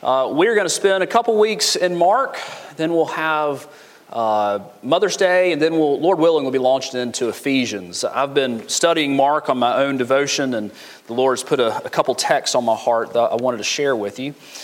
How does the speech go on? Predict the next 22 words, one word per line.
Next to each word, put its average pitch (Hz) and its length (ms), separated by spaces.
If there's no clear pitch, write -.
Uh, - 140
the - 80
one 208 180
we're 185 120
looking 185 240
at 165 120
today 190 420
is 160 160
from 160 160
Mark 160 200
chapter 160 300
four, 190 420
verses 156 420
one 160 280
through 139 180
twenty. 139 480
It's - 160
the 127 80
parable 151 640
of 117 180
the 110 60
sower. 120 540